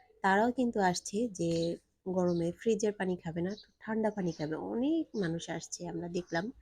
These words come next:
So এইখানে চলে আসছি, তো অনেক কলসও দেখেছি। তো কলসগুলো আমার পছন্দ হয়নি, হয়েছে আমার এই, এই যে ছোটোখাটো যে একটা মণি, এটা, এটাকে অনেকে আবার, উম, কি বলে, মটকিও বলে।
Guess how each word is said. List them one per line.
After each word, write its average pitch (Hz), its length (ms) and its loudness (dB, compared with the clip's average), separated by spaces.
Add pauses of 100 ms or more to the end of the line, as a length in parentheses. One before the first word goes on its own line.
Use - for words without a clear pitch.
(1300)
So - 180 -10 (200)
এইখানে 185 280 -2 (120)
চলে 208 240 0 (100)
আসছি, - 280 -6 (140)
তো - 80 -8 (120)
অনেক 208 420 2 (400)
কলসও 196 420 0
দেখেছি। 202 500 -2 (760)
তো 220 80 -6
কলসগুলো 196 580 4
আমার 202 220 2 (100)
পছন্দ 233 400 2 (180)
হয়নি, 185 300 2 (160)
হয়েছে 214 400 0
আমার 180 300 0
এই, 190 140 0 (300)
এই 196 160 2 (100)
যে 214 80 2 (120)
ছোটোখাটো 208 560 -4
যে 175 140 0
একটা 170 280 -2 (140)
মণি, 185 320 2 (320)
এটা, 170 180 -2 (840)
এটাকে 208 400 -2
অনেকে 180 380 0 (120)
আবার, 165 260 0 (200)
উম, 156 180 -10 (400)
কি 233 140 -4
বলে, 180 360 0
মটকিও 262 520 6
বলে। 185 260 0